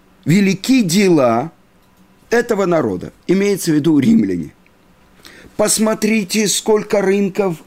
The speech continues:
они сделали, сколько мостов они перекинули, сколько бань они сделали». Раби Йоси молчал – и ответил раби Шимон бар Йохай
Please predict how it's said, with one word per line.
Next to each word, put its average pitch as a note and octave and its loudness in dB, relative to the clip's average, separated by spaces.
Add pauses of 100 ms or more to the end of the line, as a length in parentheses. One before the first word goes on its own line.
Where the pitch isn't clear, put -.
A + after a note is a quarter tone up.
они D#3 2
сделали, G2 -4 (540)
сколько - 0
мостов G#3+ 0 (140)
они F#3 -2
перекинули, D#3+ -2 (1080)
сколько A3 0
бань G3+ 0
они F#3 -2
сделали». B2 -4 (540)
Раби G3+ 0
Йоси D#3+ 0
молчал – G#2 -4 (1500)
и F#3+ 2
ответил A#3 0
раби F#3 0
Шимон G3 -4
бар E3 0
Йохай B2 -6